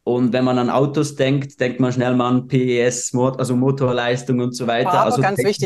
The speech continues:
Speaker 1: technische
Speaker 2: Farbe.
Speaker 1: Daten. Ja, genau, Farbe. <laughs> Größe und so weiter. Und dann ist genau das Thema, das sind technische Daten. Technische
Speaker 2: Ja.
Speaker 1: Daten gehören nicht in ein Redak-, Redaktionssystem, sondern es
Speaker 2: Mhm.
Speaker 1: gehört eben in ein pim-System. Und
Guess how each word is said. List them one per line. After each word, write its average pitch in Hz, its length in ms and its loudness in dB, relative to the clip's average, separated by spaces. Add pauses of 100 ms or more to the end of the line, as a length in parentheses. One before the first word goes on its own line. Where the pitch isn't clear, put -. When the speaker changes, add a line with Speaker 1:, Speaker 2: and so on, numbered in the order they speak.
Speaker 1:
technische - 60 -18
Speaker 2:
Farbe. 170 320 2
Speaker 1:
Daten. 214 220 -4 (360)
Ja, 143 140 0
genau, 151 400 0
Farbe. 139 420 0 (280)
<laughs> 165 800 0 (100)
Größe 175 500 0
und 208 200 0
so 160 120 0
weiter. 160 440 0 (420)
Und 147 380 0
dann 151 140 2
ist 151 260 -2
genau 147 260 2
das 151 180 -4
Thema, 151 520 0 (140)
das 135 160 0
sind 120 160 -2
technische 139 460 0
Daten. 110 600 -2 (100)
Technische 139 400 2
Speaker 2:
Ja. 131 60 -8
Speaker 1:
Daten 135 340 -2
gehören 127 220 0
nicht 127 160 -2
in 123 80 -2
ein 120 180 0
Redak-, - 240 -4 (100)
Redaktionssystem, 120 1000 0
sondern 113 280 2
es 110 120 -2
Speaker 2:
Mhm. 160 180 -4
Speaker 1:
gehört 117 260 0
eben 127 180 0
in 117 220 2
ein 107 60 -6
pim-System. 113 760 0 (480)
Und 123 440 -2